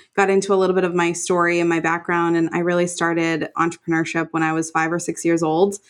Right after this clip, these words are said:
Other kids were sliding on the slide and swinging on the swings, and I was laminating business cards for what I called J J's Jewelry Co., and I was selling friendship bracelets for a dollar a piece on the playground. And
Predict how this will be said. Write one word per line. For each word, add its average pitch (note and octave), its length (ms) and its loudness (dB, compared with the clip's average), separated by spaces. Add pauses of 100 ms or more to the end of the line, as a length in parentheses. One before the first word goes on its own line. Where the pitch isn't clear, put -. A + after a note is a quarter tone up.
(400)
Other G3+ 180 4
kids F#3+ 480 2
were E3 640 0
sliding F#3+ 420 2
on F#3 80 4
the F#3 80 2
slide F#3 320 0
and F3 160 0
swinging G3 320 4
on F#3 120 4
the F3+ 80 2
swings, F#3 360 2
and F3 100 2
I E3+ 60 0
was E3+ 160 -2
laminating E3+ 580 2
business F3 320 0
cards D#3+ 440 -2
for D#3+ 320 0
what E3 160 0
I E3 100 0
called E3+ 320 -2
J F#3 220 4
J's F#3 280 4
Jewelry F3+ 440 4
Co., D#3+ 320 2
and D#3 100 2
I D#3 60 0
was D#3+ 180 -2
selling F3+ 260 2
friendship G3+ 440 0
bracelets E3+ 420 -2
for E3+ 140 0
a E3 60 0
dollar E3+ 280 2
a E3 80 0
piece F3+ 240 2
on E3 140 2
the E3 80 0
playground. D#3 580 2
And D#3 220 0